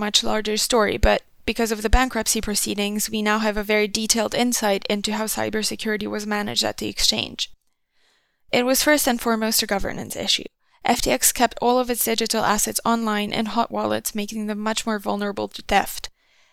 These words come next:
Executives, um, Sam Bankman-Fried included, lied about this setup, claiming that the assets were kept in cold storage, as is customary.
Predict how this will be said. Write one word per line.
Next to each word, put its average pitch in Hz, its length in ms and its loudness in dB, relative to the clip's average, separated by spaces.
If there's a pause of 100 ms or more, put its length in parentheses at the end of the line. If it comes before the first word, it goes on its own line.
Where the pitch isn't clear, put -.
(140)
Executives, 233 880 2
um, 208 320 2
Sam 214 240 0
Bankman-Fried 214 520 -4
included, 220 680 0
lied 233 320 6
about 208 240 0
this 208 160 -2
setup, 220 440 0
claiming 220 340 -2
that 220 320 0
the 214 100 0
assets 196 340 0
were - 100 -4
kept - 260 0
in 220 80 -6
cold 226 260 0
storage, 202 480 0
as 202 220 4
is - 200 2
customary. 107 680 0